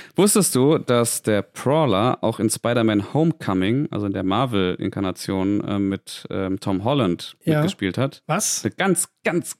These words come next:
Speaker 1: ganz kleine kurze Rolle.
Speaker 2: Nee.
Speaker 1: Gespielt von Donald Glover.
Speaker 2: Hö-, echt? Hä?
Speaker 1: Und der reprised seine Rolle ja hier in diesem Film.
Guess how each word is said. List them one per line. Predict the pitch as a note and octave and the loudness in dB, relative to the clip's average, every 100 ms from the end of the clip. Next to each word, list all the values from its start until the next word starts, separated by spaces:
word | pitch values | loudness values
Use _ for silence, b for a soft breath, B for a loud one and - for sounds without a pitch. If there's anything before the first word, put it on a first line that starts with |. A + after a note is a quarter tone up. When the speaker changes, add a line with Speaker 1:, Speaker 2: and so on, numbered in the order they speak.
| - | -4
Speaker 1:
ganz | G#3 F3 - | 0 0 0
kleine | D3+ B2+ | 0 2
kurze | - A#2 G#2+ | 0 0 0
Rolle. | G#2+ G2 C3+ - | 0 0 0 -2
Speaker 2:
Nee. | - D#3 C#3+ - _ | 0 2 0 -4 _
Speaker 1:
Gespielt | A#2 - C#3 | -8 -2 -2
von | - B2 A#2+ - _ - | 0 0 0 -2 _ -14
Donald | G#2+ G#2+ B2 C3 - | -4 0 2 0 -2
Glover. | - B2+ A#2+ - A2+ _ _ _ _ _ _ _ _ - | -2 -2 -2 -4 -6 _ _ _ _ _ _ _ _ 0
Speaker 2:
Hö-, | E3 G#3+ | 2 4
echt? | D3+ G3 - - _ _ _ _ _ _ _ _ | 2 2 -2 -14 _ _ _ _ _ _ _ _
Hä? | - C#3+ D#3 - _ | -2 0 0 -4 _
Speaker 1:
Und | A2+ G#2+ | -2 2
der | A2 | 2
reprised | G#2+ - A#2+ B2+ C3+ - | 2 0 -2 0 -2 -2
seine | G#2 G2 | 0 0
Rolle | F#2 F#2+ F#2 | 0 0 2
ja | |
hier | F#2+ G2 | 0 0
in | F#2+ | -2
diesem | F2+ F2+ | -2 -4
Film. | F2+ F#2 F#2 | -4 -6 -8